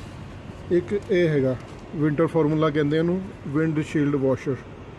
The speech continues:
ਮਾਈਨਸ ਟਵੈਂਟੀ ਡਿਗਰੀ ਤੱਕ ਇਹ ਜਿਹੜਾ ਪਾਣੀ ਹੈ ਨਹੀਂ ਜੰਮਦਾ। ਸੋ ਆਪਾਂ, ਅਹ, ਵਿੰਡ ਸ਼ੀਲਡ ਵਾਸਤੇ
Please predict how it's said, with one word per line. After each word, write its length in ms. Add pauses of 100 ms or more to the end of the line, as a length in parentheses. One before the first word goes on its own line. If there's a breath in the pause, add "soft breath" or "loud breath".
(400)
ਮਾਈਨਸ 380
ਟਵੈਂਟੀ 440
ਡਿਗਰੀ 280
ਤੱਕ 220
ਇਹ 160
ਜਿਹੜਾ 160
ਪਾਣੀ 340
ਹੈ 100
ਨਹੀਂ 180
ਜੰਮਦਾ। 320
ਸੋ 200
ਆਪਾਂ, 280
ਅਹ, 1400
ਵਿੰਡ 180
ਸ਼ੀਲਡ 280
ਵਾਸਤੇ 400